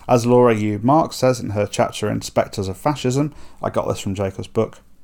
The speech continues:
there are lots of cultures and subcultures of men who don't cultivate or reject the armoured ideal of the Freikorps soldiers or alpha masculinity. In North American societies, there are slackers, dropouts,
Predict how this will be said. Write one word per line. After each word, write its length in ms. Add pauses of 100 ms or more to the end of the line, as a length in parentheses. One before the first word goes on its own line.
(680)
there 160
are 100
lots 320
of 120
cultures 460 (120)
and 160
subcultures 720
of 200
men 300 (280)
who 120
don't 400
cultivate 600
or 180
reject 600
the 200
armoured 400
ideal 720 (400)
of 180
the 60
Freikorps 540
soldiers 480
or 420 (200)
alpha 320
masculinity. 800 (840)
In 120
North 180
American 360
societies, 560
there 120
are 80
slackers, 560 (160)
dropouts, 540